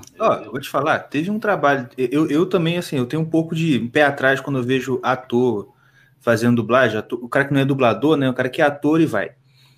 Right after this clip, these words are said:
Speaker 1: Mas uma dublagem que me impressionou,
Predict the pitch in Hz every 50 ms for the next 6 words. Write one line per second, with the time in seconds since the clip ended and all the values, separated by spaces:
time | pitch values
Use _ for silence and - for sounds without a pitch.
0 | _ _ _ _ _ _ _ _ _ _ _ _ _ 107 104 107 98 98 110 147
1 | 202 220 247 190 156 135 135 - - - 135 135 147 160 160 - - 147 190 202
2 | - - - - 233 247 214 170 123 117 117 120 120